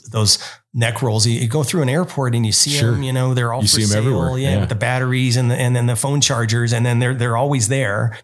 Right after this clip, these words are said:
Speaker 1: totally ubiquitous. But, uh, with this one, you stuff your down jacket in it,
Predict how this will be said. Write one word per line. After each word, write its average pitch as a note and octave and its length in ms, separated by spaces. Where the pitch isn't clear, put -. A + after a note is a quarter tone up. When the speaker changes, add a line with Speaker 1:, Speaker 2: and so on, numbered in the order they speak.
Speaker 1:
totally C#3+ 220
ubiquitous. A#2 580
But, C#3+ 280
uh, C#3+ 160
with C3+ 160
this E3+ 200
one, C3 240
you A#2+ 80
stuff C#3 320
your A#2+ 100
down B2 320
jacket B2 460
in G2+ 140
it, G#2+ 260